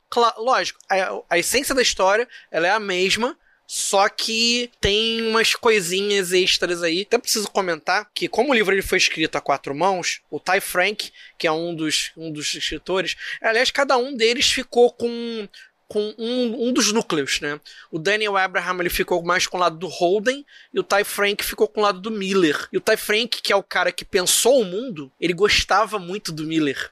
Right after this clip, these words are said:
A gente vê que nessa primeira temporada, a parte do Miller, ela é muito interessante, porque ela vai fazer, ela é como se fosse um novelo, né? Tu vai tirando e vai saindo mais coisa, vai saindo mais coisa, né? Você fica louco, a, o cérebro explode.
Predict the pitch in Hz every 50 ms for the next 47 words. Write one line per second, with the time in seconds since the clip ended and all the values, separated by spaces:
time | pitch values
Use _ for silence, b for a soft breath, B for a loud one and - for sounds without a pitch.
0 | _ - 202 196 208 220 - 226 190 160 185 196 214 - - 220 196 180 175 185
1 | 190 180 - 165 - - 185 185 185 185 180 - 202 175 156 - 170 143 139 147
2 | 160 180 151 156 139 - 156 - - 170 165 156 - 170 160 180 165 156 160 170
3 | 180 185 175 175 170 165 156 156 170 202 - 320 - - 196 165 160 - - -
4 | 196 208 202 180 - - - - - 170 160 160 151 175 190 - - 165 170 160
5 | 175 180 165 175 180 175 170 156 - 190 202 202 - - 233 226 - 254 247 247
6 | 262 247 214 185 226 233 233 220 196 180 175 175 175 - - 147 139 151 160 160
7 | - - - 214 185 175 175 175 190 208 220 233 233 254 - - 156 151 175 190
8 | - - - 226 208 196 202 202 208 240 240 - - - 196 175 165 156 139 143
9 | 139 151 160 - - 170 160 165 175 185 247 262 - - - 170 160 156 151 143
10 | 131 139 135 135 - B B B B B B _ - 185 180 190 196 - 175 165
11 | 190 262 - - 277 - - 262 - 294 320 330 247 220 240 240 - - 175 170
12 | 160 160 160 156 226 - - - - - - 185 - - - - - - 190 170
13 | 170 170 170 151 131 127